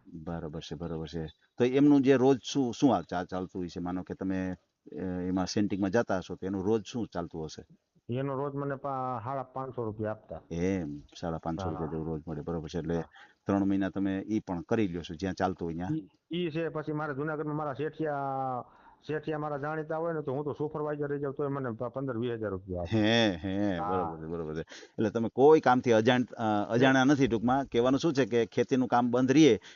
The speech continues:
Speaker 1: એટલે સામે
Speaker 2: હા.
Speaker 1: તમે પાછા બીજા કામ ચાલુ
Speaker 2: હા,
Speaker 1: કરી
Speaker 2: ભાઈ,
Speaker 1: દો
Speaker 2: આ
Speaker 1: છો.
Speaker 2: બીજા કામ ચાલુ કરો,
Speaker 1: બરોબર
Speaker 2: ગમે એ
Speaker 1: છે.
Speaker 2: ગોતી લઉં હું,
Speaker 1: તમે
Speaker 2: એમ
Speaker 1: નવરા નથી
Speaker 2: નવરો
Speaker 1: રહેતા.
Speaker 2: ના રહું.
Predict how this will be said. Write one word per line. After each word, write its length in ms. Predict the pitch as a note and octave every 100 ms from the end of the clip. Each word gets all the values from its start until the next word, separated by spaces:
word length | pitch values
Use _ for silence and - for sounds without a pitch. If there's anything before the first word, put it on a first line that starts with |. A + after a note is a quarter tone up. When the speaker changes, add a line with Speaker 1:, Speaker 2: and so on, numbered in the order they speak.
| -
Speaker 1:
એટલે 140 | A2+
સામે 240 | G#2+ B2+ C3
Speaker 2:
હા. 40 |
Speaker 1:
તમે 180 | A#2+ A#2+
પાછા 300 | A#2 B2 A#2
બીજા 280 | A#2+ B2+ B2
કામ 320 | A#2 C3 -
ચાલુ 200 | - A2+
Speaker 2:
હા, 100 | A#2
Speaker 1:
કરી 80 | -
Speaker 2:
ભાઈ, 120 | D#3+
Speaker 1:
દો 60 | C3+
Speaker 2:
આ 100 | B2
Speaker 1:
છો. 60 | C#3+
Speaker 2:
બીજા 180 | E3
કામ 200 | E3 E3
ચાલુ 240 | C#3+ D#3 D3
કરો, 200 | B2+ A#2
Speaker 1:
બરોબર 180 | F#2 F2
Speaker 2:
ગમે 100 | B2
એ 40 |
Speaker 1:
છે. 140 | G#2+
Speaker 2:
ગોતી 120 | F2 F2+
લઉં 160 | F#2+
હું, 180 | F#2 F#2
Speaker 1:
તમે 200 | G#2 G#2+
Speaker 2:
એમ 180 | F#2 G#2
Speaker 1:
નવરા 280 | G#2 G#2 F#2
નથી 140 | F#2+
Speaker 2:
નવરો 100 | C3
Speaker 1:
રહેતા. 180 | - -
Speaker 2:
ના 60 |
રહું. 140 | -